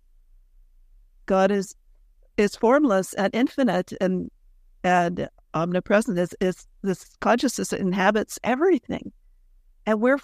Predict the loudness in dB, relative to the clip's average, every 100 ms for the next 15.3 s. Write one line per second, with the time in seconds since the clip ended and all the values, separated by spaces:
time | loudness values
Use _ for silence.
0 | _ -4 2 2 2 2 0 -2 -6 -4
1 | -4 -6 -10 -18 _ _ -2 0 0 0
2 | 0 2 2 2 -2 -4 -8 -8 -10 -18
3 | _ _ _ 0 2 0 0 2 2 0
4 | 0 0 -2 -2 -4 -4 -6 -16 _ _
5 | _ _ _ _ _ _ _ 0 2 2
6 | 0 -2 -4 -6 -8 _ -20 _ _ -18
7 | -14 -2 2 4 2 -2 -10 _ _ _
8 | -2 0 0 2 2 2 2 2 0 0
9 | 0 2 2 0 -2 -2 -2 -2 -6 -8
10 | -6 -4 -2 -4 -6 -8 -10 -4 0 0
11 | -2 -6 -8 -6 -6 -6 -4 -4 -4 -8
12 | -8 -8 -12 _ _ -4 -2 0 2 4
13 | 4 2 0 -2 -2 0 -2 -2 0 0
14 | -2 -4 -4 -2 0 2 2 2 0 -2
15 | -4 -8 -12